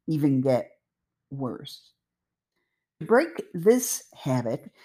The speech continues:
become more aware and mindful of your thoughts. Understand that your thoughts will directly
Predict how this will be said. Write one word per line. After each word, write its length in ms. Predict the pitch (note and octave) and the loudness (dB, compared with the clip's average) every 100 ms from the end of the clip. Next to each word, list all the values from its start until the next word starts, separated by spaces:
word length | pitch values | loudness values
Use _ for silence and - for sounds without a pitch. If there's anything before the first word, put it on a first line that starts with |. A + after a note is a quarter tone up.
| _ | _
become 560 | - G#3 G#3 A#3 A3+ A3+ | -6 -4 0 2 4 2
more 300 | F3+ G3 B3+ | 0 2 2
aware 560 | C4 G3+ G3+ G#3 G#3 G#3 - - | 2 2 0 2 0 -2 -12 -2
and 300 | - E3 D3 | 2 4 2
mindful 520 | E3 F#3+ A3 - D#3+ | 0 0 0 0 0
of 120 | D#3 D#3 | 0 -2
your 180 | D3+ | -6
thoughts. 760 | C#3 - - A3 - - - - _ _ _ _ _ _ _ _ _ _ _ - _ - | -6 -10 -8 -8 -8 -12 -14 -16 _ _ _ _ _ _ _ _ _ _ _ -20 _ 0
Understand 960 | A3 B3 A#3 - - A3+ G#3+ E3+ D#3 | 2 2 -2 -6 -4 -2 2 2 2
that 320 | D#3 D#3 D#3 | 0 -2 -2
your 100 | D3 | -6
thoughts 500 | C#3+ - B3+ A#3 G3+ | -8 -6 -4 -4 -6
will 240 | F#3 E3 E3+ | -4 -4 -2
directly 760 | E3+ E3 G3+ G3+ G3+ F#3+ - | -4 -2 -2 0 -2 -2 -6